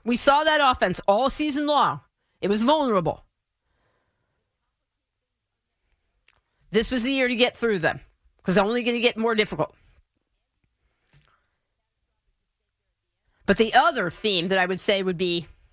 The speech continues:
overthinking it. Sometimes coaches, in trying to be the most clever person on the field,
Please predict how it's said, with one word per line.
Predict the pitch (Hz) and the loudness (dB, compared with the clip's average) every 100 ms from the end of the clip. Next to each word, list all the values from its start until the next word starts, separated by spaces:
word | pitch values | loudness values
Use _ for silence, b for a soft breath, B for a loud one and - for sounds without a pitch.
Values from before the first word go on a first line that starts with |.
| _ _ _ _ _ _ _ _ _ | _ _ _ _ _ _ _ _ _
overthinking | 262 269 349 262 233 185 131 | 0 2 0 -2 -2 -2 -6
it. | - _ _ _ _ _ _ _ _ _ _ _ b b - | -8 _ _ _ _ _ _ _ _ _ _ _ b b -2
Sometimes | 269 285 302 311 - | 0 2 2 2 -2
coaches, | - - 240 - 311 311 - _ _ _ _ _ _ b b b - | -4 0 0 0 -2 -4 -10 _ _ _ _ _ _ b b b -4
in | 214 | -4
trying | 208 269 269 277 | 0 2 2 0
to | - 220 | -4 -4
be | 240 247 226 B - | -2 -2 -4 B -6
the | 175 233 | -2 0
most | 240 254 - | 0 -2 -6
clever | - 233 254 254 262 233 - - | -4 2 2 2 -2 -4 -10 -2
person | 240 240 254 233 | 0 0 0 0
on | - 214 233 | 2 2 2
the | 214 | 0
field, | - 233 247 285 | 0 0 0 -2